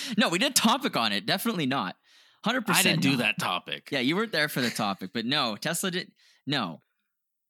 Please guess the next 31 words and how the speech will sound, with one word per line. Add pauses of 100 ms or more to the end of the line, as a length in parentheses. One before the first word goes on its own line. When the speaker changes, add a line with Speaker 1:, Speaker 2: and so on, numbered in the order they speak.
(300)
Speaker 1:
The
other
thing,
tachyon
energy, (260)
that
theoretical
particle, (480)
I
believe
the
Philadelphia
experiment (360)
was
nineteen
forty-three. (440)
I
don't
think
the
tachyon
energy
or
the
tachyon
theoretical
particle
was
until
the
sixties.